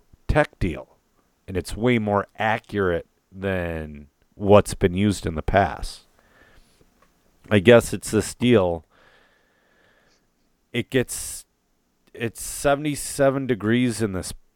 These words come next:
I'm guessing a box, an ambient temp, and it runs a motor at a certain level for thirty minutes straight. Not a high level, obviously. You're not running a motor at a high level.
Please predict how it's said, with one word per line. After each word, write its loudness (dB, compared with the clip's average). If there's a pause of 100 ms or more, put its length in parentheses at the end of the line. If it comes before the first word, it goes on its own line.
(160)
I'm -4
guessing 0
a -2
box, -2
an -8
ambient -2
temp, -2 (380)
and -4
it -8
runs 0
a -2
motor 2
at -2
a -2
certain -4
level 2
for -12
thirty -2
minutes -8
straight. -6
Not -2
a -6
high -8
level, -10
obviously. -16
You're -20
not -12
running -12
a -14
motor -8
at -12
a -10
high -8
level. -12